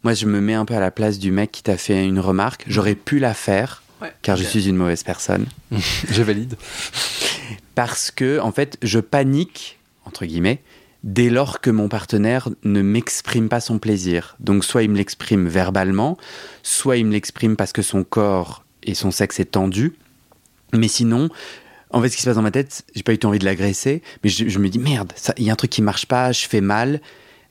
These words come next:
Speaker 1: Euh, et, et je pense que c'est à cet endroit-là que moi, le,
Speaker 2: Hmm.
Speaker 1: l'absence d'érection me,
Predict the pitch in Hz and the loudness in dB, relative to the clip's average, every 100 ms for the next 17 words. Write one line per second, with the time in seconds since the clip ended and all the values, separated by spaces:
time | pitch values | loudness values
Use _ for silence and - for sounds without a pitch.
0 | - 95 92 90 62 60 - - - - | -2 2 4 2 0 -2 -4 -6 -4 -2
1 | 101 95 92 104 - - 120 123 - 107 | 0 0 2 0 0 0 0 0 0 0
2 | 98 - 120 123 113 104 110 107 110 131 | 0 0 0 2 0 2 2 2 0 -2
3 | - 92 95 107 107 95 98 101 110 98 | -2 0 2 2 2 2 0 0 -2 0
4 | 98 92 - 110 104 95 85 85 | 0 0 -2 0 2 2 0 -2